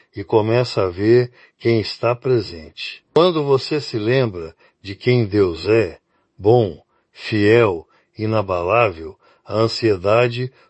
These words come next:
começa a perder espaço. Não porque os problemas sumiram, mas porque você se lembrou de quem é maior do que eles. E a confiança cresce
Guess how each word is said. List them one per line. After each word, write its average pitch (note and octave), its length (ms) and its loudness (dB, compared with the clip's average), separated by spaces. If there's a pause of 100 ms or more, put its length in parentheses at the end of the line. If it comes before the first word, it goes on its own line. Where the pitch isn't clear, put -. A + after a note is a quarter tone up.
começa G2+ 520 -4
a A2+ 40 -6
perder G2+ 460 0
espaço. - 760 -12
Não F#3 220 4
porque D#3+ 280 -4
os D3+ 200 0
problemas B2+ 880 0 (220)
sumiram, G#2+ 840 0
mas A2+ 200 0
porque A2+ 320 0
você A2+ 600 2 (220)
se - 240 -4
lembrou A2 640 4 (280)
de G2+ 140 -10
quem A#2+ 360 2
é A#2+ 40 2
maior A2 540 2
do A2+ 140 -6
que - 160 -12
eles. F2+ 600 -10 (140)
E A#2 60 6
a A#2 80 4
confiança A2+ 840 -2
cresce B2 680 -2